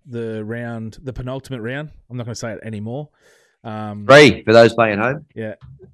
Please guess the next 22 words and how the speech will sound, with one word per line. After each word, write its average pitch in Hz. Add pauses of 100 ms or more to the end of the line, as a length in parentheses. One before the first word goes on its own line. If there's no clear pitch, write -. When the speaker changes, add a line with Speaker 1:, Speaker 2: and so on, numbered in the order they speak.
(360)
Speaker 1:
Blockbuster 151
to 123
end, 127
end 127
it 131 (260)
is 113
the 110
Titans 127
taking 131
on 101
the 101
Knights. 107
Titans 143
minus 131 (220)
seven 151
and 120
a 131
half 127
point 131
favourites. 131
The 120
Knights 147